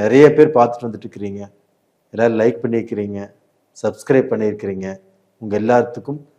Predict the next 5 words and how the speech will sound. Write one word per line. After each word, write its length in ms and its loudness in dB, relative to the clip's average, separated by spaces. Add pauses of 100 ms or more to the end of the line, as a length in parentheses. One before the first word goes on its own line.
(160)
என்னுடைய 280 -2 (800)
மனமார்ந்த 520 2 (500)
நன்றிகளும் 480 -4 (100)
கூட. 140 -2 (880)
அது 100 -4